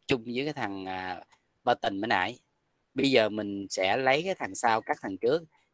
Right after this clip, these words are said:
Thì các bạn vừa vẽ, các bạn phải vừa nhấn Alt.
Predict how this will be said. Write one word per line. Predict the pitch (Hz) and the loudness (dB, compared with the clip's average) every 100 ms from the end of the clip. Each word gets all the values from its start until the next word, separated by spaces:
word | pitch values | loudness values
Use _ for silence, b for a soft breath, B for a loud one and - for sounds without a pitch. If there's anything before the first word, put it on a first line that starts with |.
| - | -4
Thì | 101 | 0
các | 135 | 4
bạn | 104 101 | 4 2
vừa | 117 110 98 | 0 0 2
vẽ, | 90 95 - | 0 0 0
các | 147 | 0
bạn | 104 92 | 2 2
phải | - | -2
vừa | 123 120 104 95 - _ _ _ - | -2 0 0 0 -6 _ _ _ -8
nhấn | 113 120 170 | 0 0 0
Alt. | 139 120 104 92 | 0 2 0 0